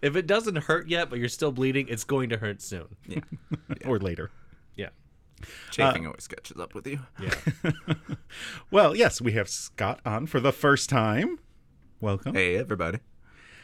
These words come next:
Speaker 3: Uh, and as always, with our first time guests, we have questions we like to ask them to, you know, get everyone to
Speaker 1: It's to get
Speaker 3: get
Speaker 1: to
Speaker 3: to
Speaker 1: know
Speaker 3: know
Speaker 1: you.
Speaker 3: you.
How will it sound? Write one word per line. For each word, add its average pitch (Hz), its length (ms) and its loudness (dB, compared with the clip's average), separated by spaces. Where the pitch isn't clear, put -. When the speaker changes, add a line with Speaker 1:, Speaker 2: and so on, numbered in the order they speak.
Speaker 3:
Uh, 117 260 6
and 185 200 8
as 147 220 2
always, 127 460 -2
with 113 200 2
our 107 120 2
first 110 200 -2
time 101 140 -2
guests, 107 320 -4
we 117 120 4
have 117 180 2
questions 120 520 -6
we 117 80 -2
like 110 200 -4
to 104 120 -8
ask 147 260 -8
them 104 240 -6
to, 101 360 -10
you 123 80 -10
know, 110 80 -10
get 107 120 -8
everyone 107 280 -8
to 110 60 -8
Speaker 1:
It's 107 140 -8
to - 120 -4
get 113 200 -4
Speaker 3:
get 120 140 2
Speaker 1:
to - 60 4
Speaker 3:
to - 0 -
Speaker 1:
know 139 100 6
Speaker 3:
know 160 60 4
Speaker 1:
you. - 80 0
Speaker 3:
you. 85 140 -2